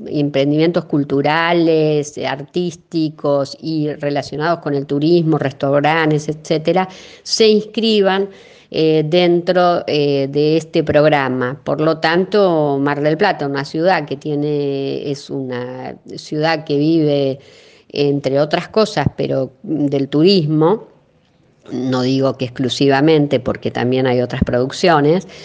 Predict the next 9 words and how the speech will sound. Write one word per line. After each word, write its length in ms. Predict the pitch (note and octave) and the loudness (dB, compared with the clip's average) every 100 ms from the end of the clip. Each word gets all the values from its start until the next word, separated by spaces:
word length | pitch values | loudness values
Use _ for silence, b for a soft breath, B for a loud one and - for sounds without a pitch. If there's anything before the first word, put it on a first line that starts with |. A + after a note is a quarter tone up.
| B B - | B B -4
pero, 400 | D#3+ D#3+ F3+ F3+ | 0 4 4 2
este, 880 | - C3+ A#2+ C3+ C3 B2+ B2+ B2 A#2+ | -2 -4 -2 -2 0 2 0 -2 -4
que 80 | A#2+ | -2
el, 340 | C3 C3 B2 B2+ | -2 -2 -4 -2
todo 280 | - D#3 D#3 | 2 4 4
lo 160 | C#3+ C3 | 2 0
que 80 | |
está, 420 | C3+ D3+ C#3+ C#3 B2+ | -2 0 0 0 0
mm, 400 | C3 B2+ B2 | -2 -2 -4